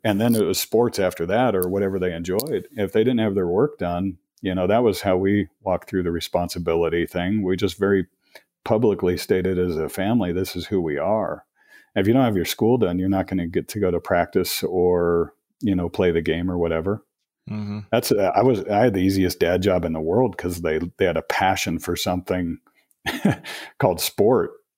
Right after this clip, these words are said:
Speaker 1: and they, they just got in line and they, they got their stuff done.
Speaker 2: Well, I think, th-, so you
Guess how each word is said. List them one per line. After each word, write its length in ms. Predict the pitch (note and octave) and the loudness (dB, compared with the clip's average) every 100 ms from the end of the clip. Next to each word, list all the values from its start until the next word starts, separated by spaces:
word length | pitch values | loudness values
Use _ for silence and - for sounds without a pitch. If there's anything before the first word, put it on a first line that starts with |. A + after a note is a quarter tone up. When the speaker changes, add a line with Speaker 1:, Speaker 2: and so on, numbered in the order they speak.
| _ _ | _ _
Speaker 1:
and 220 | G#2 F#2 F#2+ | -2 0 2
they, 380 | G2 G2 F2+ A#2+ - | 2 2 -2 -8 -4
they 160 | F#2 F#2+ | 0 0
just 200 | F#2 - | 0 0
got 200 | F#2 F2+ | 0 0
in 60 | |
line 340 | F#2 F#2 A#2 B2 | -2 0 2 2
and 100 | E2+ | 0
they, 180 | F2+ F#2+ F#2 | -2 -4 -2
they 100 | G2 | 0
got 220 | G2+ F#2+ | 0 0
their 100 | F#2+ | -2
stuff 340 | - D#2+ D#2+ | -2 -4 -2
done. 220 | - - - _ _ _ _ _ _ _ _ - - - | -2 -4 -8 _ _ _ _ _ _ _ _ -20 -20 -8
Speaker 2:
Well, 100 | - | -2
I 60 | C#3+ | 0
think, 340 | F3 F#3+ - | 2 0 -2
th-, 220 | - - - - - | -10 -10 -14 -16 -6
so 160 | - | 0
you 600 | A2 A2+ C#3 C#3 B2 G2+ | 2 4 4 4 4 0